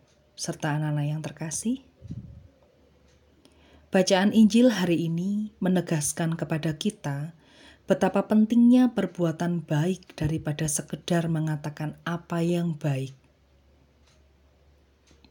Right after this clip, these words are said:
Perbuatan lebih penting dari perkataan.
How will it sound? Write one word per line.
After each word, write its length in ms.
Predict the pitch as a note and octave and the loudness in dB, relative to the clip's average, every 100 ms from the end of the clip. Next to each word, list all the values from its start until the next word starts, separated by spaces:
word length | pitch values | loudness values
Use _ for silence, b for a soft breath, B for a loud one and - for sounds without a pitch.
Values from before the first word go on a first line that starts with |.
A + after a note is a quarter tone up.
| _ b b b b b b b _ A#3 | _ b b b b b b b _ 4
Perbuatan 480 | A3+ A#3+ A3+ C#4 | 6 4 6 8
lebih 240 | C4+ - G#3 | 8 6 4
penting 560 | G3 G3+ G3 A3+ E3 | 2 0 2 2 2
dari 240 | D3+ D3+ D3+ | 0 -4 -4
perkataan. 800 | D#3 D3+ D#3 D#3 - D3 C#3+ | -8 -8 -8 -8 -8 -6 -8